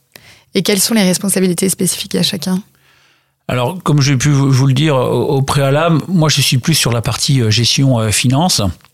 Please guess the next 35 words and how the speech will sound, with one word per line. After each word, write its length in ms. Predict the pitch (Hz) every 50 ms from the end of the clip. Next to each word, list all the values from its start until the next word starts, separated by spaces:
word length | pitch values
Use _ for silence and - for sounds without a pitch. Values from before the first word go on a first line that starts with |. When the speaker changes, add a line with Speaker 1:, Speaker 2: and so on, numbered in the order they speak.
| _ _ _ _ _ _ _ _ _ - - - -
Speaker 2:
et, 320 | - 120 127 131 135 135 127
euh, 260 | 117 113 113 113 110
gestion, 540 | 107 117 123 120 - - 143 143 143 127 110
euh, 20 |
des 100 | 107 113
grands 200 | 117 117 113 117
comptes. 260 | 113 - 143 147 - 113
Alors, 200 | 110 107 107 110
grand, 140 | 117 120 120
quand 180 | - - 120
je 100 | 113 110
dis, 160 | 123 127 113 113
parle 240 | - - 123 120
des 100 | 110 113
grands 180 | 110 104 110 107
comptes, 200 | - - 135 131
c'est, 200 | - - 117 107
euh, 80 | 107 101 - - - - - -
euh, 1200 | - 104 107 104 107 107 110 113 117 113 113 110 - - - 123 127 135 131 135 127 123 127 123 120
les 180 | 120 120 120
grands 160 | 120 120 113 110
comptes 260 | - 127 120 - 110
professionnels. 760 | 107 - 123 117 135 120 - - 123 123 131 151 156 127 101 - - - - - - -
Et 100 | - 131
Adrien, 500 | 135 131 135 120 143 143 147 156 165 160
lui, 200 | 147 147 160 151
va 140 | 131 123 113
plus 380 | - 165 165 147 - - 127
gérer 340 | 120 117 135 131 123 147 151
toute 180 | - - 143 -
la 80 | 143
partie, 400 | - 131 117 - - 151 143 143
euh, 420 | 131 113 110 113 113 110 110 107 107
rendez-vous, 640 | 113 127 123 127 127 123 120 127 139 139 139 131
euh, 240 | 117 110 107 107 104